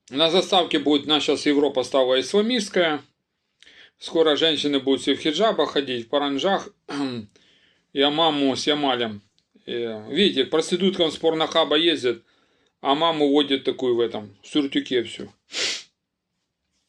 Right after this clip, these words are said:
Я считаю, так приехали в чужое государство, живите по с-, по законам государства. А по своим не надо жить. А, а с вам хвосты крутить нужно в аулах.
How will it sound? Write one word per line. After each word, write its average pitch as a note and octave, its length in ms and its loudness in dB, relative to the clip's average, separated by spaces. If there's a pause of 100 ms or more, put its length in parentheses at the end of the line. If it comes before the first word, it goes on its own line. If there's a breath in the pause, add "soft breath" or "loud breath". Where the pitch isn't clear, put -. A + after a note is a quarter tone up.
(320)
Я D#3+ 140 2
считаю, F#3+ 340 2
так F3 160 0
приехали G3+ 460 2
в F3 60 2
чужое F#3+ 420 4 (100)
государство, E3+ 680 0
живите C#3 320 2
по C#3 140 0
с-, C#3+ 160 -4
по C#3+ 240 2
законам C#3+ 400 0
государства. B2 680 -2 (920)
А C3 140 0
по D#3+ 120 2
своим E3 400 0
не D3 80 0
надо A#2 320 -2
жить. G#2+ 220 -8 (340)
А, C#3+ 380 2
а D#3 40 2
с - 120 -4
вам C#3+ 520 -2 (720)
хвосты E3 420 2
крутить D3+ 440 0
нужно C3 560 -2
в A#2 120 -2
аулах. A#2+ 520 0